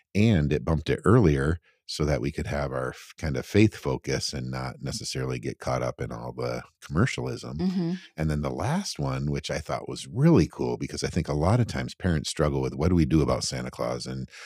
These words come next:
Speaker 1: uh, lying to our kids?" Or,
Speaker 2: Mm-hmm.
Speaker 1: um, "How do we navigate that?" And we were able to have a historical person that we could celebrate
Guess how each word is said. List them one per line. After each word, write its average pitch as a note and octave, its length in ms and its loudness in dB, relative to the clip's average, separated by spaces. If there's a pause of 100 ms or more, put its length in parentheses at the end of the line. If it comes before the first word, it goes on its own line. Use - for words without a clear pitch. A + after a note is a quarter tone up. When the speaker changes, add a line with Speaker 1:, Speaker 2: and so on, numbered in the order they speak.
(200)
Speaker 1:
uh, B1 320 -2
lying C#2 460 0
to - 100 0
our A1+ 160 -2
kids?" B1 400 -4
Or, F#3 60 -2 (340)
Speaker 2:
Mm-hmm. A3 400 0
Speaker 1:
um, B1 420 -2 (140)
"How D#2 180 2
do C#2 140 2
we C2+ 200 2
navigate C#2 600 0
that?" C2 280 -2
And D2+ 220 0
we F#2+ 100 6
were G#2 140 8
able C#2+ 300 4
to C#2 160 -2
have C#2 200 -2
a C#2 80 -2
historical D#2+ 760 0
person C2+ 480 2
that A#1+ 180 -6
we B1+ 140 -4
could - 260 -6
celebrate A#1 720 -4